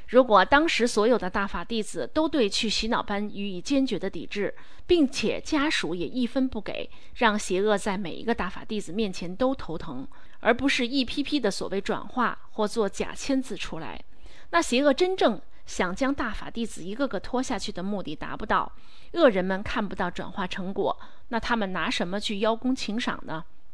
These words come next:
邪恶的洗脑班还有什么存在的价值呢？可能有同修说：“你这是事后诸葛亮。”当时我们还很不成熟，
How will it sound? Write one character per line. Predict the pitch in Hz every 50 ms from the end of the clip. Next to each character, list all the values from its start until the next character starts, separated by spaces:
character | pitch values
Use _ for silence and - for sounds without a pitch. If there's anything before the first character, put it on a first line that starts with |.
| - - - - - - - - - - - - -
邪 | - - 214 233
恶 | 254 269
的 | 202 202
洗 | - - 214 220
脑 | 220 170
班 | 143 - 202 202 208
还 | 208 - - 226
有 | 233 202
什 | - - 170
么 | 180 202
存 | - - - 165 185
在 | 190 233 202
的 | 185 196
价 | - - 214 175 170
值 | 165 - 170 156
呢？ | 175 180 175 - - - - - - - - - - - - - - - - - -
可 | - 233
能 | 226 226 254 277
有 | 240 196 180
同 | - - 202
修 | 208 - 240 240
说 | - - 240 226 220 208 - - - - - -
：“你 | 214 214
这 | 208 285 277
是 | 240 - - 240 214 202
事 | - - 262 247
后 | 240 - 208 190
诸 | - 233 233
葛 | 214 208 165
亮。” | - 185 180 147 - - - - - - - - - - -
当 | - 302 320 339
时 | - - - 202 214
我 | 220 - 165
们 | 175 180 175
还 | 170 - - 170 180
很 | 185 - - 190 165
不 | 151 -
成 | - - - - 160 180
熟， | 190 - 156 143 165 165